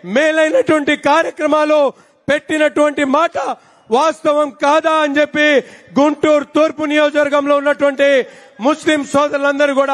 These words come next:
అడుగుతా ఉన్నా. వాస్తవం అయితే చేతులెత్తి ప్రతి ఒక్కరు కూడా జిందాబాద్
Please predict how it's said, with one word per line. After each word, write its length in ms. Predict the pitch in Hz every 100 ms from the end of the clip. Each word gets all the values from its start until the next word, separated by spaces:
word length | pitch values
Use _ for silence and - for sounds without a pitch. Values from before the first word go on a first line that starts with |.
| 269
అడుగుతా 300 | 285 262 277
ఉన్నా. 260 | 277 262 277 202 - - _
వాస్తవం 600 | 208 285 320 - 302 302 294
అయితే 300 | 302 320 311 285 - - _
చేతులెత్తి 600 | 285 320 - 311 - 311
ప్రతి 340 | 302 302 302 311
ఒక్కరు 360 | 294 302 294
కూడా 260 | 285 285 294 269 - - -
జిందాబాద్ 680 | 170 330 - 523 523 - 269